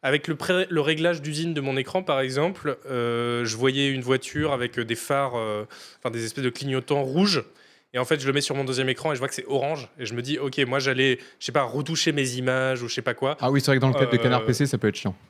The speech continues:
Speaker 1: Voilà, peu-, mais même juste, euh, normalement, j'envoie un truc à quelqu'un d'autre, je lui dis, ah, t'as vu le, le truc rouge au fond ? Et la personne me dit, ah non, mais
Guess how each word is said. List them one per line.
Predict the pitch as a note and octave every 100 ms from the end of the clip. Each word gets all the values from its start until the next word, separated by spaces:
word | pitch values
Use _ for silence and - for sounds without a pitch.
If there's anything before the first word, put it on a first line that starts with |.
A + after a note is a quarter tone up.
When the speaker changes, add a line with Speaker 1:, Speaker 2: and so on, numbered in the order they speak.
| _ - D3+
Speaker 1:
Voilà, | F3+ G3+
peu-, | D3 D#3 C3
mais | D3 D3+ D3+
même | D#3 F3 E3+ D3
juste, | C#3 E3 D3+
euh, | C3 A#2+ A#2+
normalement, | C#3 F3+ C#4+ B3+ B2+
j'envoie | A#2+ A#2 B2
un | A#2
truc | - C3
à | A2+
quelqu'un | A#2 G#2 G#2
d'autre, | C3 F3+
je |
lui | B2
dis, | C3 C#3
ah, | A3 F3+
t'as | D3+
vu | F3+
le, | D3+ B2+ B2
le | B2
truc | B2 C#3
rouge | - F3
au | C3
fond ? | - F3
Et | A#2+
la |
personne | A#2 - B2
me | A2
dit, | A#2
ah |
non, | B2+
mais | D#3 G2+